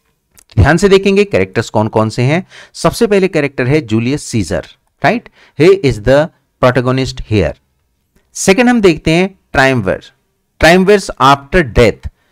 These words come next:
ये सीजर की डेथ के बाद बनती है। इसमें कौन कौन है? ऑक्टेवियस सीजर, यानी कि ये एडॉप्टेड सन है। सेकंड हम देखते हैं मार्क एंटनी, फिर हम देखते हैं लेपिडस, राइट गाइस?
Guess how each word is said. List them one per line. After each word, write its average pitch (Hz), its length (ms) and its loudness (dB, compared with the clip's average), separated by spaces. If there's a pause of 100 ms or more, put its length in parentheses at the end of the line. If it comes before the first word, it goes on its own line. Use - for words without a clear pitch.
(220)
ये 196 120 4
सीजर 175 380 0
की 226 140 -4
डेथ 147 340 -2
के 202 140 4
बाद 147 220 2
बनती 113 300 0
है। 117 60 4
इसमें 160 200 -2
कौन 151 200 -2
कौन 156 220 0
है? 165 220 -2
ऑक्टेवियस 104 520 -2
सीजर, 143 360 -2
यानी 113 200 0
कि 120 100 -2
ये 117 320 -2
एडॉप्टेड 92 420 -2
सन 139 200 -4
है। 156 240 -2 (720)
सेकंड 202 340 2
हम 208 120 2
देखते 196 260 2
हैं 208 60 2
मार्क 117 400 2
एंटनी, 139 460 0 (280)
फिर 196 240 2
हम 202 140 2
देखते 180 320 0
हैं 226 100 -2 (360)
लेपिडस, 120 880 0 (380)
राइट 160 140 4
गाइस? 180 400 2